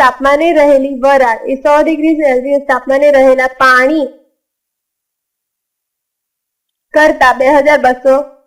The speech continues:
છપ્પન કિલો જૂલ પ્રતિ કિલોગ્રામ જેટલી વધુ ઉષ્મા ધરાવે છે.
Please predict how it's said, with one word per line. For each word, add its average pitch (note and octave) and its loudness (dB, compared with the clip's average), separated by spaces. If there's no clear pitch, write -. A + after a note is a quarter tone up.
છપ્પન D4+ -2
કિલો C4+ 2
જૂલ D#4+ 2
પ્રતિ C4+ 0
કિલોગ્રામ C4 0
જેટલી C4+ -8
વધુ B3 -2
ઉષ્મા C4+ -2
ધરાવે A#3+ 0
છે. C#4 -6